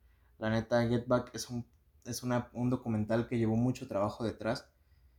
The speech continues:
mucho tiempo detrás. Y la neta, yo admiro un chingo a Peter Jackson y a su equipo en Nueva Zelanda por traernos algo tan icónico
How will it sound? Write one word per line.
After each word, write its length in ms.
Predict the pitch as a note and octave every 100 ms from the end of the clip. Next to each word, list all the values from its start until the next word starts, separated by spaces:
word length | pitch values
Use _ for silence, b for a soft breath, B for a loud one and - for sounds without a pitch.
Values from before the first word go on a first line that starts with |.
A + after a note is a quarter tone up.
| _ _
mucho 340 | A#2+ B2 C#3 -
tiempo 420 | C3 C3+ C#3+ C3
detrás. 520 | A2 G#2+ A#2 C#3 - _ _ _ -
Y 60 |
la 100 | A2 A2
neta, 160 | A2+
yo 100 | A#2
admiro 240 | A2+ B2 B2
un 80 |
chingo 200 | A#2+ B2
a 60 | A#2
Peter 260 | C3 - A#2
Jackson 360 | A#2+ A#2+ B2+
y 40 | A#2
a 40 |
su 120 | -
equipo 300 | F2 A2 A2
en 80 | A#2+
Nueva 180 | A2 G2
Zelanda 540 | - A2 A2 B2 C3 -
por 300 | G2+ - - _ _ _ _ _
traernos 580 | - G#2+ A2 A2+ A#2+ A2+
algo 200 | A#2 A#2
tan 340 | A2+ G#2+ F2+ - _ _ _
icónico 760 | - - A#2 B2+ C3 C#3+ D3+ -